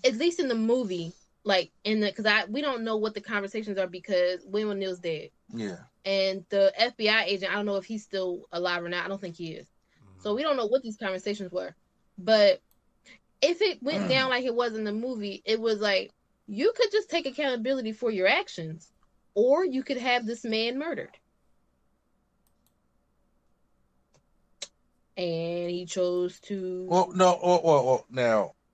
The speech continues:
Speaker 2: in the movie, it wasn't that, you know, "Hey, I put you to jail for stealing that car." He, he told him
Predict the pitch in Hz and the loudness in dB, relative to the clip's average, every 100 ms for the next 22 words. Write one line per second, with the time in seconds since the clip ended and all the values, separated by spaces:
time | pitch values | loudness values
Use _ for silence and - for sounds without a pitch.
0 | _ 170 175 151 156 127 110 - - - | _ -2 0 0 -2 -2 -6 -8 -20 -20
1 | - - _ _ _ 151 180 196 160 143 | -20 -20 _ _ _ 2 4 4 4 2
2 | 131 - 139 127 117 120 123 101 90 _ | 2 0 -4 0 -2 2 2 0 -6 _
3 | _ _ _ _ _ _ _ 117 131 - | _ _ _ _ _ _ _ 2 2 2
4 | 143 139 127 107 120 120 107 95 90 - | -4 -2 -6 -4 0 2 2 0 -4 -18
5 | _ - 107 - 120 107 95 - 127 107 | _ -10 -6 -2 -2 -2 -2 2 4 4
6 | - - - _ _ - 196 233 - _ | 0 -16 -20 _ _ 0 2 0 -4 _
7 | - 180 233 214 - 208 202 160 147 123 | -6 -2 0 0 2 4 4 4 2 0